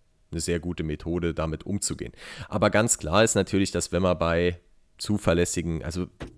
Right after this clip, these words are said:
klar, Amazon hat sowieso einen überragenden Service, was das angeht. Die schicken dir einfach alles neu, weil es sie irgendwie auch nicht wirklich interessiert. Ähm,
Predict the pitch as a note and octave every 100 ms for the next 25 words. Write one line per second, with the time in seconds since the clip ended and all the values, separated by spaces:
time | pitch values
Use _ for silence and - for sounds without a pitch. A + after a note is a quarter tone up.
0 | - - F2 G2 - - G2 G2 - F#2
1 | F2 - E2+ E2 F2+ F2 D#2 E2+ D#2+ F#2+
2 | G2 F2+ E2 E2+ F2 - F#2 F#2 - E2+
3 | - E2 - G2 F#2 D#2+ - - E2+ D2+
4 | D#2 - E2+ D2+ E2 - F2+ G#2 B2+ -
5 | _ - D#2 - - E2 D#2 F2 - C#2+
6 | F2 - F#2 - - E2+ - F#2 A2 A2
7 | - - - - - - _ _ _ _
8 | - - F2+ F#2 F2+ E2